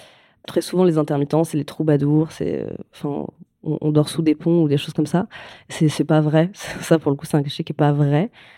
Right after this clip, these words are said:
C'est compliqué parce que c'est, c'est, on travaille pas toute l'année. C'est-à-dire que nous, pour le régime d'intermittence, on est censé faire cinq cent sept heures par an, ce qui équivaut, dans un métier qu'on dira traditionnel, à,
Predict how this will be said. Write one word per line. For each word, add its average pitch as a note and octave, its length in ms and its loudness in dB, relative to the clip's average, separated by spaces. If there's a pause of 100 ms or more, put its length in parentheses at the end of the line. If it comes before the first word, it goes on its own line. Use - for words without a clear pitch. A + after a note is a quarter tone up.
C'est - 180 0
compliqué F#3+ 380 0
parce F3 220 -2
que E3 80 -6
c'est, D#3 320 2
c'est, - 320 -4
on E3+ 40 -2
travaille E3 280 -2
pas G#3+ 120 -2
toute - 220 -20
l'année. D3+ 220 -2 (260)
C'est-à-dire F#3+ 320 0
que F#3 100 0
nous, G3 200 2
pour F#3+ 140 -2
le E3+ 100 0
régime E3+ 160 0
d'intermittence, F3 680 0
on F3+ 60 -4
est E3 40 -4
censé E3+ 300 -8
faire F3 260 -6
cinq - 220 -4
cent G3 180 -8
sept D#3+ 320 -4
heures - 300 -6 (420)
par E3 200 0
an, D#3+ 160 -2 (800)
ce - 120 -20
qui - 160 -4
équivaut, G#3 840 0
dans D3+ 260 -2
un D3+ 60 4
métier D3+ 440 -2 (160)
qu'on - 140 -4
dira D3 240 -2
traditionnel, D#3 760 -2 (520)
à, F3+ 320 2